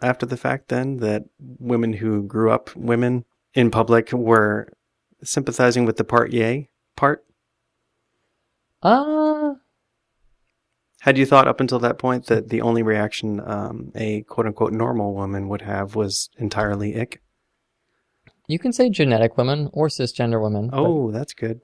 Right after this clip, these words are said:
Speaker 1: Cisgender,
Speaker 2: Yeah.
Speaker 1: yeah.
Speaker 2: I, I, I suppose part of the nuance is that I,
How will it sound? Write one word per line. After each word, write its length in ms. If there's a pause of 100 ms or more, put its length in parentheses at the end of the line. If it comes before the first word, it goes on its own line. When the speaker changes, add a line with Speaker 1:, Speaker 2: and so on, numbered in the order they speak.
(100)
Speaker 1:
Cisgender, 600 (100)
Speaker 2:
Yeah. 80
Speaker 1:
yeah. 160 (1300)
Speaker 2:
I, 100 (160)
I, 120
I 20
suppose 260
part 180
of 60
the 80
nuance 440
is 120
that 180
I, 300